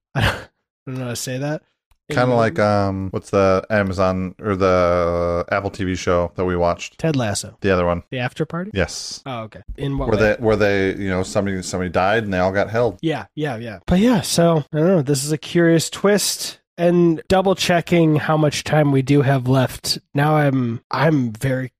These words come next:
Speaker 1: just confused where we're going from here. I, I wonder, like, they have the Lecter machine, right?
Speaker 2: Yes.
Speaker 1: Yeah, 'cause they raided it. Okay, just wanna confirm. So they have the Lecter machine. They're running away. Buff and stuff is coming after them.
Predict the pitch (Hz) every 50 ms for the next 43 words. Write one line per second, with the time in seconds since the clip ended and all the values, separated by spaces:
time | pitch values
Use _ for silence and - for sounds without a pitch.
0 | _ _ _ - - 127 - - - 139 127 - _ 143 143 147 151 139 143 156
1 | 156 151 151 139 139 139 180 226 208 139 117 - 120 110 101 113 113 110 110 113
2 | - _ _ _ _ - 113 123 127 127 123 - - 135 139 139 131 135 147 160
3 | 165 160 160 156 147 143 139 135 135 131 147 - _ _ _ 127 123 120 117 113
4 | - - - 190 202 190 165 190 202 196 165 151 147 143 135 139 143 - - 131
5 | 101 95 92 - - 98 87 87 98 107 143 - 110 107 - - - - - -
6 | 214 - 180 175 160 110 101 101 - - 123 123 131 123 113 113 117 123 127 139
7 | 147 156 160 160 - 127 - - 104 95 - - - - 170 170 165 151 - 143
8 | 127 - 123 113 - - - 147 156 - - 202 220 254 233 190 170 160 - -
9 | 151 147 143 - - 147 139 135 131 - - 139 139 147 160 170 180 190 190 185
10 | 180 160 139 127 120 120 120 120 127 - _ _ - 170 185 - 196 165 - -
11 | - 143 135 - 135 123 107 - - - - - - _ _ _ - - 165 165
12 | 156 147 139 135 139 139 - - 123 117 110 107 110